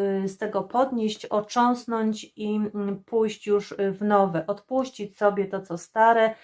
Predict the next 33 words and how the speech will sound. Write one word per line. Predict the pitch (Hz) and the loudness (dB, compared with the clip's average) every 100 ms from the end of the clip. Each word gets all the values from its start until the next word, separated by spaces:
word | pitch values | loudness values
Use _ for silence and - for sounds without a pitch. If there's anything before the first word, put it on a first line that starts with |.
| - _ - | -20 _ -10
i | 208 | -10
pójść | - 208 202 - | 0 2 2 -2
już, | 190 190 - | -6 -6 -6
y, | 196 196 | -4 -4
w | 190 | -4
nowym | 202 196 190 190 | -2 0 -2 -4
kierunku, | - 190 196 196 190 | -4 -2 0 -2 -4
nie | 190 262 | -2 -2
trzymać | 269 - 226 220 214 | -2 -4 0 0 -2
się | - 208 | -6 -4
już | 196 190 190 | -4 -4 -6
tego, | - 202 196 196 | -2 0 2 0
co, | 190 190 185 185 - - _ - | -2 -2 -2 -4 -16 -20 _ -8
mm, | 196 202 202 202 196 - | -4 -4 -4 -4 -6 -8
po | 226 | -6
prostu | 214 226 226 226 | -2 -2 -2 -6
przez | 214 196 | -4 -2
dłuższy | 226 247 - - | -2 -4 -2 0
okres, | 214 214 202 196 | 0 0 -4 -4
y, | - 196 | -4 -4
czasu | 196 208 208 208 | 2 2 2 -2
z | 202 - | -8 -4
wami, | 190 190 190 185 185 190 185 180 180 | -2 -2 -2 -4 -6 -8 -4 -4 -4
y, | |
było. | 170 196 190 165 - _ _ _ - - _ - | -2 0 2 0 -2 _ _ _ -20 -20 _ -6
Y, | 196 196 196 190 | -2 0 0 -4
co | - - 285 285 | -6 2 4 6
może | 254 240 226 | 6 4 2
być | 202 202 - | 0 -2 0
taką | 208 202 208 | 0 0 -2
niespodzianką | 196 190 190 180 170 226 240 240 220 214 | -2 -2 -4 -6 2 4 2 0 0 4
dla | 208 202 | 6 6
was? | 196 196 196 - - | 6 2 0 -6 -20